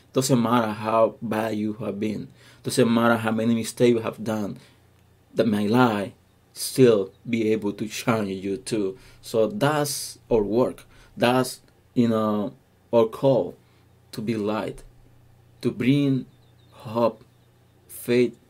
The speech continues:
and support to all those places where they keep in darkness, all those places where the light start going down,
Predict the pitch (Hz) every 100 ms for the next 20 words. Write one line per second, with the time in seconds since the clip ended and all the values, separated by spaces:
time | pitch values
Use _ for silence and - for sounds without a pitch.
0 | _ _ _ - - - - 113 95 92
1 | _ _ _ _ _ _ _ _ _ _
2 | - 95 113 117 123 - 117 113 104 95
3 | 92 90 - - _ - 101 98 - 98
4 | 92 95 95 92 87 - - - - -
5 | - 117 - 117 110 107 98 104 101 98
6 | 110 123 120 98 - _ _ _ _ _
7 | _ _ _ _ _ - - 120 104 101
8 | 110 107 98 101 98 92 90